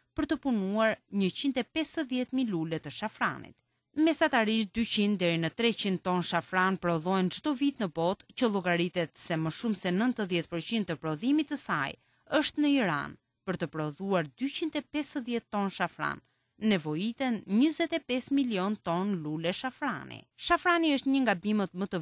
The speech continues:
vlefshme që përdoren në industrinë farmaceutike, ushqimore dhe industriale. Në të kaluarën, njerëz të famshëm iranian, si Zakaria Razi, Abu,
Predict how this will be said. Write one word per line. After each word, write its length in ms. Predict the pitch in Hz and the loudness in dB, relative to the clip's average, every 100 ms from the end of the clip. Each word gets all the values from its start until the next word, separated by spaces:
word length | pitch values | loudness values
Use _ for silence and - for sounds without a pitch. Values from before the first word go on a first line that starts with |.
| 143 | -2
vlefshme 500 | 170 180 - 180 156 | -2 -2 -2 -2 -2
që 160 | 170 165 | -4 -6
përdoren 500 | 160 180 180 180 165 | -2 0 2 2 0
në 100 | 156 | 0
industrinë 480 | 156 151 - 185 170 | -2 -6 -2 -2 0
farmaceutike, 960 | 202 185 165 147 156 - 247 175 147 - _ _ - | 0 0 -2 -4 -6 -4 -4 -2 -4 -6 _ _ -4
ushqimore 760 | 214 - 151 143 196 294 311 | -2 -2 -6 -4 -2 0 0
dhe 120 | 311 | 2
industriale. 800 | 294 294 - - 220 139 143 - - _ _ _ _ | 2 0 -4 -4 -4 -4 -8 -16 -20 _ _ _ _
Në 160 | 294 311 | 0 2
të 140 | 294 | 2
kaluarën, 540 | 269 233 220 214 202 196 | 2 2 2 2 4 2
njerëz 280 | 190 185 185 | 2 2 0
të 80 | 165 | -2
famshëm 460 | 180 185 - 175 160 | -2 -2 -2 -2 0
iranian, 560 | 156 156 160 165 196 - _ _ | 0 -2 -2 -2 -4 -8 _ _
si 460 | - - 180 165 - | -4 0 0 -2 -4
Zakaria 720 | 180 190 - 160 175 180 160 | 0 0 0 -2 -2 0 0
Razi, 520 | 151 143 202 240 294 - _ _ - | 0 -4 -4 -2 -4 -6 _ _ 0
Abu, 340 | 233 269 285 | 0 4 2